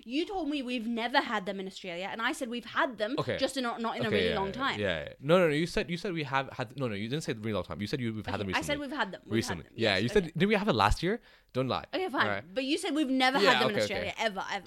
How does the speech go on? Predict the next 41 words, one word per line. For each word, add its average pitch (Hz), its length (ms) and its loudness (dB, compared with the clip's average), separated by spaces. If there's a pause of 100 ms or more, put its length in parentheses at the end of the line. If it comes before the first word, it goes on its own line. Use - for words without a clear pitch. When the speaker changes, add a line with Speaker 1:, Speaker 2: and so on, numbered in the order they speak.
Speaker 2:
I 135 60 -2
think 190 120 2
the 196 60 4
last 156 160 4
time 143 140 -2
was 131 120 4
twenty 110 200 -2
sixteen 101 200 -8
or 87 40 -6
something. 73 280 -10
Speaker 1:
Okay, 220 120 -8
but 208 100 -12
that's 240 160 -12
only 226 140 -8
f-, - 60 -18 (200)
six - 240 -12
years 185 100 -10
Speaker 2:
Six - 140 -2
Speaker 1:
ago. 104 80 -6
Speaker 2:
years, 78 140 -6
that's - 140 -8
Speaker 1:
That's - 20 -
Speaker 2:
a - 20 -12
Speaker 1:
not, - 120 -10
Speaker 2:
while. - 100 -14
Speaker 1:
that's - 160 -8
not 262 180 -10
ever. 196 200 -8 (440)
Speaker 2:
Okay, 95 200 -4
that's 85 200 -4
a, - 100 -12
that's - 160 -10
a 90 40 -10
long 78 140 -6
time, - 160 -14
though. - 140 -14
Speaker 1:
Anyway, 202 220 -16
they 202 80 -12
were 196 80 -12
really 156 280 -10
good. - 260 -18